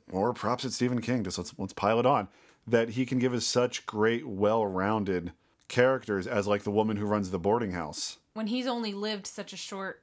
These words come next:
Speaker 2: life with experiences. And these characters, to me, are some of his best drawn characters of everything I've read.
Speaker 1: Yeah.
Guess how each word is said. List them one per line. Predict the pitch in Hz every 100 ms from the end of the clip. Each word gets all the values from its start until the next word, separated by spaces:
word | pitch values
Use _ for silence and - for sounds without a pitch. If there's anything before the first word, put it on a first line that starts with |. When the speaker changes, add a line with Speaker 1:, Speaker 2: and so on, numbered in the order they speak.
| _
Speaker 2:
life | 208 196 190 190 -
with | 190 185
experiences. | 180 - 208 208 202 185
And | - 226
these | 262 277
characters, | - 247 247 240 220 -
to | 233
me, | 214 233
are | 208
some | 220 202
of |
his | 208 208
best | - 190 -
drawn | 196 180 175
characters | 190 196 196 196 170 170
of | 180 175
everything | - 220 190 202 196 175
I've | 160 160
read. | 135
Speaker 1:
Yeah. | 143 127